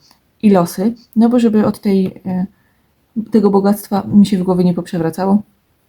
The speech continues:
to lepiej łączenie zrobić, nie? O, jest złoty mnożnik, dobra.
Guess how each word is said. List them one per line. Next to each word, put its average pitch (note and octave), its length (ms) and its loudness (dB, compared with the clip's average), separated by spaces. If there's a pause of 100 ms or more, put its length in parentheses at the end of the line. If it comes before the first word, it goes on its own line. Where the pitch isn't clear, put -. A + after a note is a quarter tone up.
(1000)
to A3 100 -2
lepiej G3+ 420 0 (260)
łączenie G3+ 520 4
zrobić, F#3 320 -10
nie? G#3 160 -4
O, F#3 100 -2
jest E3 180 0
złoty E3+ 240 -4
mnożnik, E3+ 340 -6
dobra. F3+ 220 -2